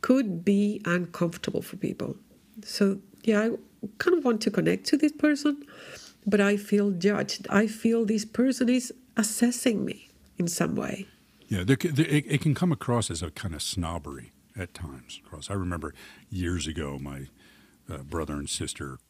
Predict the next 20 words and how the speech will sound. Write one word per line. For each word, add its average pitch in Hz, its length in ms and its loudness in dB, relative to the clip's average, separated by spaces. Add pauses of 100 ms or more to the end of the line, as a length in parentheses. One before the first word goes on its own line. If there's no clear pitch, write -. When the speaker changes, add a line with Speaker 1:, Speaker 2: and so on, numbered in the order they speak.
(280)
Speaker 2:
telling 82 300 -2
me 73 120 -8
what 76 140 -6
a 73 40 -6
snob 98 480 0
I 64 100 -10
was, 64 400 -14 (100)
and 82 140 -4
I 82 60 -6
was 78 160 -8
just - 160 -6
shocked - 440 -4
by 69 140 -12
that 78 300 -14
because 80 500 -10
I, 78 120 -12 (180)
you 92 100 -6
know, 71 200 -14 (600)
I 76 280 -14
just 78 240 -10